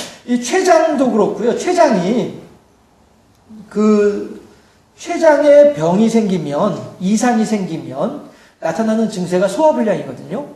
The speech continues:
소화가 잘 안 되는 증세가 나타나는데,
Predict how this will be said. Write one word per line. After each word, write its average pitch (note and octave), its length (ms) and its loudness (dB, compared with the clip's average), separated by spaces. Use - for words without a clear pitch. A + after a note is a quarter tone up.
소화가 C4 360 -8
잘 F#3 160 -4
안 D3 100 -10
되는 D3+ 180 -10
증세가 D3 380 -12
나타나는데, D3 960 -10